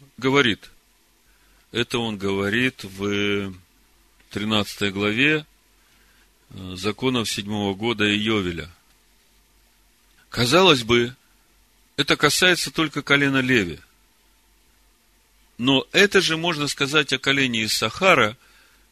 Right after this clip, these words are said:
которая обучала Торе колено Завулона. В конце книги "Берешит" и "Дворим" Раши подробно это объясняет. Помните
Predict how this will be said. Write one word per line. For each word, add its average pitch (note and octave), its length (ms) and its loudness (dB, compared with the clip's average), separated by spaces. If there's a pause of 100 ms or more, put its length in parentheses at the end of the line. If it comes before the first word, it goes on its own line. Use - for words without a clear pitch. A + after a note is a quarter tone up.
которая C3+ 380 2
обучала C3 580 0
Торе D3+ 480 2 (120)
колено C#3 380 -4
Завулона. A#2+ 560 -6 (1300)
В - 100 -20
конце B2 360 -2
книги B2 260 -2
"Берешит" A#2+ 680 0 (100)
и G#2 180 0
"Дворим" C#3+ 480 -2 (260)
Раши C#3 380 2
подробно A#2+ 600 -4
это B2+ 220 -2
объясняет. A#2+ 600 -6 (500)
Помните C#3+ 500 -2